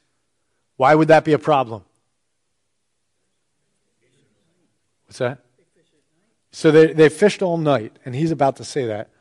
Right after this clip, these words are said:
Anything else that the text already told us that would make that a problem? He just got done cleaning his nets. Are you kidding me?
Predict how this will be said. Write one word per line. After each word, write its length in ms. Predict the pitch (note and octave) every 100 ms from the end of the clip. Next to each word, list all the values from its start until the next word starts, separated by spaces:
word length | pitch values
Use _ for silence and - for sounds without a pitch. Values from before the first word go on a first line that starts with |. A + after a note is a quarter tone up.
| _ _ _ _ _
Anything 360 | C3+ C3+ D#3+ C3+
else 300 | C#3+ - - _
that 140 | D3+ -
the 80 |
text 340 | C3 D#3+ D3+ -
already 240 | C#3 C#3
told 260 | B2+ C#3 C3+
us 220 | D3+ - _ _
that 60 | C#3+
would 100 | B2+
make 160 | C3 B2+
that 120 | C3
a 60 |
problem? 400 | A#2 C3+ C3 D3 - _ _ _ _ _ _ _ _ _ _ _ _
He 160 | - D#3
just 400 | B2 C#3 E3 -
got 180 | D3 C3
done 180 | C#3
cleaning 320 | C3+ C#3 B2 A#2+
his 140 | A2+
nets. 240 | B2 A2+
Are 40 | B2+
you 80 | A2
kidding 300 | - A2 G#2
me? 140 | G2+